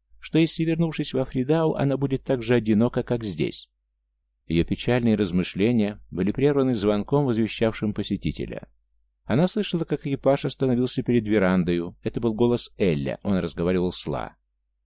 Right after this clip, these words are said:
Исма поправила волосы, взглянула на себя в зеркало и осталась недовольна своим взволнованным видом. Сейчас же вошел Эль. Она, улыбаясь, встала ему навстречу.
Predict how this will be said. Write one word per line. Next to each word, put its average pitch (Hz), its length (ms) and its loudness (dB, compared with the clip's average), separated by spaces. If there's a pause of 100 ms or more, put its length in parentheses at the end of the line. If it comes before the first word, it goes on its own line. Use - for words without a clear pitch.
(420)
Исма - 380 -2
поправила 76 540 -2
волосы, 127 560 -2 (180)
взглянула 151 480 4
на 113 80 2
себя 87 260 -2
в 80 60 -2
зеркало 127 480 -2
и 107 160 -2
осталась 113 440 -4
недовольна 90 560 2
своим 92 340 -2
взволнованным 82 800 0
видом. 65 440 -8 (640)
Сейчас 135 440 2
же 139 140 0
вошел 107 460 0
Эль. 69 320 -4 (320)
Она, 131 220 2
улыбаясь, 135 500 2
встала 127 320 0
ему 113 180 0
навстречу. 87 720 -2